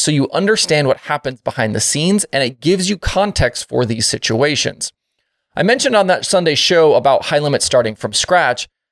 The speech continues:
and I had a commenter call me an idiot because according to them, High Limit wasn't starting from scratch. I seem to clearly have forgotten that they had purchased the All-Stars. And in my reply to their unnecessarily nasty comment,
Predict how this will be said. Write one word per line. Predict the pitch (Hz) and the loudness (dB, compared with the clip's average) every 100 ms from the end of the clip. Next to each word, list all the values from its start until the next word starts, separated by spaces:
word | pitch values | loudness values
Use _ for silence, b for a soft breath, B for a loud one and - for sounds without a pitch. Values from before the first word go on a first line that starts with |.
| _ | _
and | - 185 | -4 -2
I | |
had | 220 | 2
a | 226 | 0
commenter | - - 262 269 202 190 - | -2 -2 0 0 0 -2 -2
call | - 240 | 0 0
me | 254 226 | 2 0
an | 151 - | -2 -2
idiot | 220 233 147 123 - | -2 0 2 0 -2
because | 147 175 156 | -4 -2 -2
according | - 240 226 208 | -2 0 2 0
to | - 139 | -2 -4
them, | 147 254 190 160 | 2 2 2 -2
High | - 190 | -4 -2
Limit | 170 131 139 - - | 0 0 -2 -6 -2
wasn't | 220 226 156 | 0 0 -2
starting | - 117 113 107 | 0 0 0 -4
from | - | -8
scratch. | 110 - - - - - _ _ _ _ - | -6 -4 -4 -4 -14 -14 _ _ _ _ -4
I | 226 | -2
seem | - 247 | 0 0
to | 269 | 0
clearly | - 208 190 160 | 0 2 4 4
have | 147 | 2
forgotten | - 131 165 165 117 123 | 0 0 2 2 0 -4
that | 120 | -2
they | 131 | 0
had | 131 143 _ | -2 -4 _
purchased | - 233 220 - | -6 -4 -4 0
the | 247 | 2
All-Stars. | 294 285 - - - - _ _ _ _ _ _ | 4 2 -2 -2 -6 -8 _ _ _ _ _ _
And | 226 | 0
in | |
my | 254 226 | 2 2
reply | 208 - 285 269 | 2 2 2 2
to | 196 | 2
their | 180 165 - | 2 2 2
unnecessarily | 147 151 135 131 - 135 127 117 | -2 0 0 0 0 2 2 2
nasty | 104 95 - | 2 -2 -6
comment, | - 175 156 131 | -2 -2 0 -2